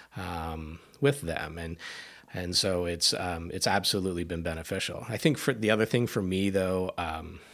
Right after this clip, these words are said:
and, and I say this as being an educator, um, so often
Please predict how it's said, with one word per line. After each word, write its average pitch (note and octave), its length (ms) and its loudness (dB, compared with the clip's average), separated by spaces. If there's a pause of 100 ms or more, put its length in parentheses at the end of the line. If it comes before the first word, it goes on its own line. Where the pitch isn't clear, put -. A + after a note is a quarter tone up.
(100)
and, E2+ 220 -6
and F2+ 160 -4
I F2+ 80 -2
say F2+ 220 2
this F2 200 -2
as E2+ 140 -4
being G2 320 0
an F#2 80 0
educator, F#2 920 -2
um, F2 640 -10 (100)
so F#2+ 280 0
often F2+ 360 0